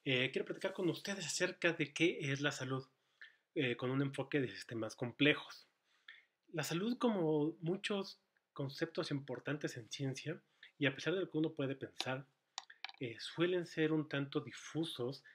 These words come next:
y tener diferentes aproximaciones dependiendo de, eh, em, el experto, eh, que se esté aproximando al problema. Entonces es diferente hablar de la salud humana, de la salud animal, de la blu-, de la salud de los ecosistemas,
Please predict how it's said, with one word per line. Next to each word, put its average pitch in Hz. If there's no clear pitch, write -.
y 135
tener 131
diferentes 139
aproximaciones 160
dependiendo 135
de, 147
eh, 110
em, 117
el 117
experto, 143
eh, -
que 123
se -
esté -
aproximando 123
al 120
problema. 147
Entonces 143
es 139
diferente 143
hablar 127
de 120
la 110
salud 113
humana, 156
de 135
la 110
salud 110
animal, 143
de 131
la 117
blu-, 120
de 123
la 117
salud 123
de 131
los 120
ecosistemas, 151